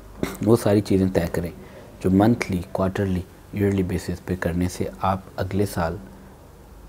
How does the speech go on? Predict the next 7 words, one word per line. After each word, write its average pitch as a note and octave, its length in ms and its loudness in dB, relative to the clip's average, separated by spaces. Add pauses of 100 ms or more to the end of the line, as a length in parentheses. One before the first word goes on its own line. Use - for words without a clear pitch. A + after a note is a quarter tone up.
(320)
छत्तीस - 420 -4
लाख E2+ 220 -4
रुपए E2+ 180 -8
कमा D#2 240 -8
सकें। - 300 -12 (400)
वो G2+ 200 2
जो G#2+ 120 4